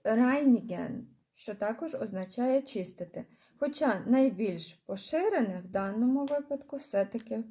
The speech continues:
putzen. Ich putze die Zähne zweimal pro Tag. Я, я чищу зуби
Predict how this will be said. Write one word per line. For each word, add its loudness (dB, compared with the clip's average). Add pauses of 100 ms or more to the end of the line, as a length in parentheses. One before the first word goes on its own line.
(100)
putzen. -6 (880)
Ich 2 (140)
putze -6 (200)
die -4
Zähne 2 (540)
zweimal 2 (360)
pro 2 (100)
Tag. -6 (840)
Я, -4 (420)
я 2
чищу -2
зуби 2